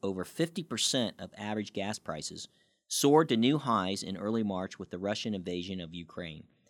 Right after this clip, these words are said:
and therefore prices at the pump followed. They have to because they make up the bulk of the cost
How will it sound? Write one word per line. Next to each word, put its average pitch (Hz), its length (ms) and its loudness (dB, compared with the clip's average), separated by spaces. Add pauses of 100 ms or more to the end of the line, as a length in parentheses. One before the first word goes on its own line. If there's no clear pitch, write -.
(200)
and 104 160 2
therefore 131 400 6
prices 131 440 0
at 110 120 -4
the - 60 -4
pump 95 300 -6
followed. 123 420 0 (600)
They 127 140 6
have 143 320 0
to 104 240 0
because 113 280 -4
they 113 140 0
make 104 300 -2
up 120 140 -6
the 139 60 -2
bulk 98 340 -4
of - 80 -4
the 107 40 -8
cost 98 480 -2